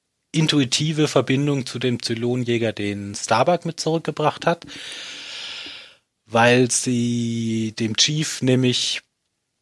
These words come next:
äh, den Tipp gibt, es, den, den Jäger wie so eine Art, weiß ich nicht, Pferd oder Hund, auf jeden Fall so eine Art Haustier zu behandeln,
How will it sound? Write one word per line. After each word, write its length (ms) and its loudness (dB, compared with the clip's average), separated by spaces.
äh, 340 4
den 180 0
Tipp 220 0
gibt, 240 -6
es, 480 -2
den, 300 2
den 160 0
Jäger 400 6
wie 80 -2
so 140 0
eine 180 2
Art, 540 -2
weiß 220 -4
ich 60 -6
nicht, 200 -12
Pferd 540 2
oder 320 0
Hund, 320 -2
auf 140 -4
jeden 120 0
Fall 140 4
so 100 2
eine 140 2
Art 320 -2
Haustier 600 4
zu 140 -4
behandeln, 600 4